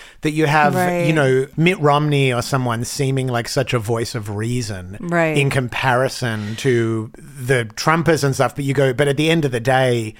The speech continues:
Speaker 1: he's still anti-choice. He's still, you know,
Speaker 2: Yeah,
Speaker 1: there's like,
Speaker 2: I mean,
Speaker 1: there's
Speaker 2: do
Speaker 1: a
Speaker 2: I think she's, her character was incredible? Like, I've also been at parties in East Hampton or whatever, and I'm sitting next to, like, at Maidstone, and there's someone who's, uh,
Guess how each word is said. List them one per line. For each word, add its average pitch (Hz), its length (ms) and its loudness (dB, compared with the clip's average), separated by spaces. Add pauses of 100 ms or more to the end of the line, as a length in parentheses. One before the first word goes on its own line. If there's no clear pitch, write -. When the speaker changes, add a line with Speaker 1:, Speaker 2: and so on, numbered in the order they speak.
(280)
Speaker 1:
he's 135 200 -6
still 131 300 -2
anti-choice. 139 880 2
He's 120 180 -10
still, 127 300 -6
you 147 120 -2
know, 160 140 4
Speaker 2:
Yeah, 185 160 8
Speaker 1:
there's 127 100 4
like, 147 120 4
Speaker 2:
I 277 80 6
mean, 294 160 4
Speaker 1:
there's - 100 2
Speaker 2:
do 277 140 4
Speaker 1:
a 285 40 6
Speaker 2:
I 285 120 4
think 220 440 -2
she's, 226 600 -2
her 214 140 0
character 180 680 0
was 214 180 0
incredible? 220 640 0
Like, 226 260 2
I've 262 200 2
also 294 340 0
been 202 280 0
at 190 180 -4
parties 175 600 0
in 170 160 -4
East 170 280 -4
Hampton 175 540 -4
or 165 180 -2
whatever, 160 440 0
and 160 200 -4
I'm 170 120 -2
sitting 170 520 -4
next 160 320 -4
to, 165 160 -4
like, 151 200 0
at 160 120 -4
Maidstone, 170 680 -4
and 156 180 -6
there's 160 220 -4
someone 165 360 -4
who's, 160 440 -6
uh, 101 520 -8